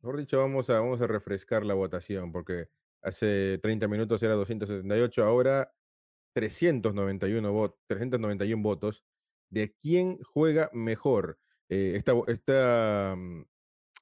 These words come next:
este, esta encuesta está en, eh, e-, en, en YouTube, en la comunidad de YouTube. Obviamente pueden ir a votar ahí si es que estás viéndonos en vivo en Twitch o en, eh, en Facebook Live o también en Twitter. Eh, rápidamente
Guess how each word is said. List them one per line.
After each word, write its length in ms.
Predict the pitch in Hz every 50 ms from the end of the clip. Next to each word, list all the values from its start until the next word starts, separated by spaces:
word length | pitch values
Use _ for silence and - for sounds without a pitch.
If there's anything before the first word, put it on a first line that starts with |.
| _ _ _ -
este, 640 | 113 113 - _ - 127 120 120 113 110 104 110 113
esta 140 | - 123
encuesta 340 | 117 104 - 127 120 - -
está 380 | 117 110 - - 120 120 123 -
en, 480 | - 113 117 117 120 127 131 139 - _ -
eh, 640 | 101 101 95 92 92 90 90 87 87 85 82 82 82 82 82 80 76 71 _ _ _ _ _ _ _ _ _ _ _ _ _ _ _ _ _ -
e-, 160 | 98 101 - -
en, 240 | 107 101 98 95 -
en 140 | 101 98 92
YouTube, 360 | 104 107 135 156 143 131 143
en 120 | 120 107 95
la 80 | 95
comunidad 360 | - - 101 104 104 104 113
de 100 | 120 120
YouTube. 380 | 123 127 127 139 143 170 185 _ _ _ _ _ _ _
Obviamente 360 | - 104 107 107 107 104 107
pueden 220 | 90 113 113 110 110
ir 100 | 110 110
a 40 |
votar 220 | 107 107 92 113 110
ahí 240 | 110 117 123 127 120
si 80 | 113
es 60 | 98
que 60 | 92 95
estás 160 | - - 107
viéndonos 380 | 104 110 107 110 107 107 98 -
en 120 | 107 101
vivo 260 | 104 113 113 110 110
en 160 | 90 107 101 -
Twitch 320 | 120 120 120 113 - - -
o 260 | 113 117 117 120 -
en, 340 | 110 110 113 110 110 110 110
eh, 200 | 107 107 80 104
en 120 | 104 101
Facebook 320 | - 127 123 113 117 107 110
Live 320 | 120 123 131 135 135 127 - _ _ _ _
o 100 | - 101
también 240 | 98 104 117 120 117
en 80 | 110 104
Twitter. 400 | - 135 127 104 127 131 131 - _ _ _ _ _ _ _ -
Eh, 640 | 90 101 104 104 104 101 101 98 90 98 95 95 - _
rápidamente 1000 | - 101 101 107 117 127 127 - 120 113 110 110 120 123 120 107 - 123 120 117